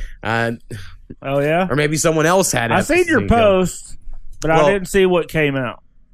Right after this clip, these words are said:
Speaker 1: Yeah, well, Anonymous, who I wanna believe is, does good, are out there, like, the hacker organization, and maybe it is all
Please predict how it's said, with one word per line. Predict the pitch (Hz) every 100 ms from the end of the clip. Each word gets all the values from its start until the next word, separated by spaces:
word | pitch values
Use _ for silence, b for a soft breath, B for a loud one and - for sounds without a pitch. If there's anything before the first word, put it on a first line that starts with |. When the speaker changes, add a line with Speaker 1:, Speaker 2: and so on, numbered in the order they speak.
| -
Speaker 1:
Yeah, | 135 127
well, | 135 143
Anonymous, | 165 208 196 160 147 139
who | 170
I | 165
wanna | 175 208 226
believe | 185 175 165 160
is, | 135 - - 147 127 117
does | 135 120
good, | 110 127 107
are | 110
out | 110 110
there, | 117
like, | 110
the | 113
hacker | 101 123 117 123
organization, | 120 110 117 110 117 117 - 117
and | 113
maybe | 151 180 180 165
it | 147
is | 139 139 123
all | 135 127 123 123